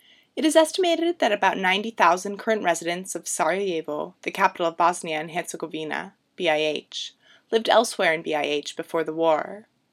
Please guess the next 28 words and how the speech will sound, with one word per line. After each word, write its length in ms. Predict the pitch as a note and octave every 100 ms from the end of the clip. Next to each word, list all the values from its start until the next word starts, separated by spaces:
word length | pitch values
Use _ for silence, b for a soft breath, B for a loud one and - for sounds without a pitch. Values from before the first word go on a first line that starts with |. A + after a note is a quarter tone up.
| _ b b -
Some 240 | - C#4
came 240 | C#4+ C#4
to 80 | C#4+
Sarajevo 760 | C4+ G#3+ G#3+ G#3+ F#3 F#3 G3+ G3+
to 160 | G3+
seek 300 | F#3+ F3+ -
work 320 | F3 E3+ E3+
in 60 | F3+
the 100 | F3
years 420 | F3 F3+ F#3 G3
after 300 | E3+ E3+ -
the 80 | D#3
war, 500 | D3+ D3 D3+ G3 G#3+ _
but 120 | G#3 G#3+
for 120 | C4+
many, 520 | B3+ C4 F#3 F#3+ A#3
life 280 | - G#3+ B3
in 120 | D#4
Sarajevo 720 | C4+ A#3 A3+ A3 E3+ F3 E3+ F3
began 380 | F#3+ G3 F#3+
as 100 | F#3+
a 60 | F#3+
result 360 | F#3+ F3 E3+ -
of 60 |
displacement 680 | F#3 - - F#3+ - D#3+ C#3
during 320 | G#3+ F#3 D#3+
the 80 | D#3
war. 460 | D3+ D3 - -